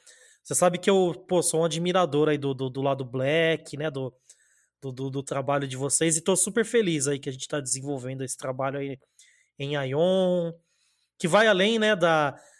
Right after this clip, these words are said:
do Mastodon, né, do Mastodon, a gente, inclusive, tá discutindo isso, né, que acho que é,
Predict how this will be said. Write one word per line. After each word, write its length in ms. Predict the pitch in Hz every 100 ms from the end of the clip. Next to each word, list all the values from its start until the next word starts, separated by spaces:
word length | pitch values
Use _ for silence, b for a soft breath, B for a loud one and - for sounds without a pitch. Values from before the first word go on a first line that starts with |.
| B
do 100 | -
Mastodon, 520 | 139 151 180 - 156 147
né, 240 | 160 180
do 180 | 165 131
Mastodon, 560 | 147 - 151 139 170
a 40 | 165
gente, 120 | - _ _ _ _ _
inclusive, 360 | 131 147 139 143
tá 120 | 160
discutindo 520 | 143 - 147 - 151
isso, 460 | 139 160 190 - 151
né, 160 | 160 170
que 100 | 156
acho 120 | -
que 120 |
é, 80 | 156